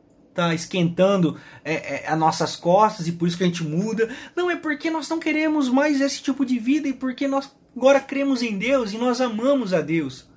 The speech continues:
Então, o que nós fazíamos antes, que agora nós não fazemos mais, não fazemos por medo, não fazemos mais porque não pertencemos mais a este mundo.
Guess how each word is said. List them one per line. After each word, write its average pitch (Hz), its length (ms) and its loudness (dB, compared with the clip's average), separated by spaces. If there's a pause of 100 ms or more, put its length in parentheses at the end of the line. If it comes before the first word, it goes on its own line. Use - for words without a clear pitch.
(1000)
Então, 285 340 0
o 220 120 -4
que 285 160 -2
nós 330 240 4
fazíamos 262 480 2
antes, 226 240 -2
que 220 100 -2
agora 220 240 0
nós 208 180 0
não 226 160 -4
fazemos 190 480 0
mais, 247 300 0
não 302 140 0
fazemos 302 420 0
por 269 220 -2
medo, 233 420 2
não 226 220 -2
fazemos 247 420 2
mais 262 240 -2
porque 330 460 -8
não 359 160 -8
pertencemos 339 680 -4
mais 311 240 0
a 339 80 0
este 320 240 -2
mundo. 285 560 -2